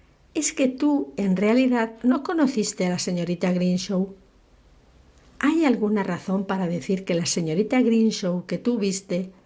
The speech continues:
al llegar a la casa sea la misma señorita Greenshaw que vio Raymond unos días antes?». «Sí, sí, ya sé», prosiguió para evitar la réplica de Lou.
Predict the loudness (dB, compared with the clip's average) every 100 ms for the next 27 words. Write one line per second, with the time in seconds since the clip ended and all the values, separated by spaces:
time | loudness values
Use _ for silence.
0 | _ _ -2 0 0 0 2 0 -2 -2
1 | -2 -2 -4 -4 -12 -20 -20 -20 -12 -4
2 | 0 2 2 0 -2 -2 0 2 2 2
3 | -2 -2 0 0 2 0 0 0 2 4
4 | 2 0 -2 -2 -6 _ _ -2 0 2
5 | 2 2 2 2 2 -2 -2 0 0 2
6 | 2 2 2 2 2 2 -6 -12 _ _
7 | _ _ _ _ _ _ -4 0 0 0
8 | 0 0 0 -2 -2 -2 -2 -6 -20 _
9 | _ _ _ _ -4 -2 0 2 4 4
10 | 2 0 0 -2 -2 0 0 0 0 -2
11 | -2 -4 -2 0 0 -2